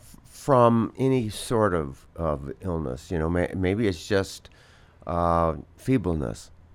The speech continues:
Uh, perhaps it's Alzheimer's disease or strokes. It might be from heart failure. Uh, those, uh, you know, we die from many causes. Blood clots that are worsening. Uh,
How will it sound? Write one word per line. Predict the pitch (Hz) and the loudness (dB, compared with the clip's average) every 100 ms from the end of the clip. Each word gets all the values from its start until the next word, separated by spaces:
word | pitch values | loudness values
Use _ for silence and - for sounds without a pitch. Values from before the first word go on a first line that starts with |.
| - - | -12 -6
Uh, | 78 | -6
perhaps | - - 87 90 - | -2 0 2 0 -2
it's | 87 - | -6 2
Alzheimer's | 92 101 104 76 73 69 | 2 2 -2 -4 -4 -8
disease | 69 69 60 - - - - - | -14 -14 -14 -14 -18 -20 -20 -16
or | 82 82 82 80 82 - - | -8 -4 -2 -2 -6 -14 -20
strokes. | - - 104 95 - - - - | -20 -6 -2 0 -2 -10 -20 -10
It | 101 76 | -8 -4
might | 98 95 60 | 0 0 0
be | 92 90 85 - - - | 0 0 -2 -10 -20 -10
from | - 90 | -6 -4
heart | 95 101 - | -2 -4 -4
failure. | - 65 62 62 60 - - - - - - | -4 -4 -4 -6 -8 -10 -20 -20 -20 -20 -12
Uh, | - 76 71 67 - - | -4 -2 0 -2 -6 -12
those, | 98 110 127 135 127 - - - - - _ _ - - - | 2 4 6 4 -2 -10 -14 -18 -20 -20 _ _ -20 -18 -4
uh, | 92 | -2
you | 90 | 2
know, | 95 98 - | 2 0 -4
we | 95 107 113 | -8 -2 0
die | 95 104 139 | 4 4 4
from | 139 123 110 | 0 0 0
many | 127 127 | 0 -2
causes. | - 107 117 - - - - _ - - _ | -4 -6 -8 -12 -16 -20 -20 _ -20 -20 _
Blood | - 110 110 | 2 4 4
clots | - 90 78 - - | 2 4 4 2 -2
that | 82 | 0
are | 76 73 - - | 0 -2 -6 -8
worsening. | 87 92 - 80 50 - - - - | 0 0 0 -6 -10 -12 -20 -16 -8
Uh, | 82 78 73 | -4 -4 -6